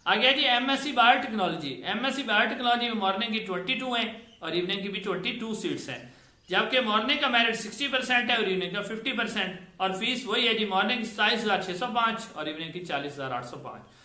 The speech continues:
एमएससी जियोग्राफी जी अगला टॉपिक है जी। एमएससी जियोग्राफी में मॉर्निंग की सीट आपके पास फ़ोर्टी है,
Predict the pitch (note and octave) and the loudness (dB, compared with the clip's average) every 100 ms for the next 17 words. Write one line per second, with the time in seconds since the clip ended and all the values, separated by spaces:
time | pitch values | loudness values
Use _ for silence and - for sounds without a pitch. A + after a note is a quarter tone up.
0 | - _ _ F#3+ C4 C#4 C#4+ A3 B3+ C4 | -20 _ _ 2 4 2 0 0 2 6
1 | A#3+ A3 G#3+ E3+ F3 F3+ E3+ - F3 G3+ | 6 4 2 0 2 2 2 -2 -4 -2
2 | G3 F#3+ F3+ G#3 B3+ B3+ G#3+ A#3 A#3+ A#3+ | -2 0 0 0 0 0 -2 0 4 4
3 | B3 A#3+ A3 G#3 - - _ _ E3 G3+ | 2 -2 -2 -4 -10 -20 _ _ 0 2
4 | B3 C#4 C#4+ - A#3+ B3 A#3 A3+ G#3+ F#3+ | 2 0 0 -2 2 4 4 2 0 0
5 | - F3+ F3 B3 A3 | -2 -4 0 2 2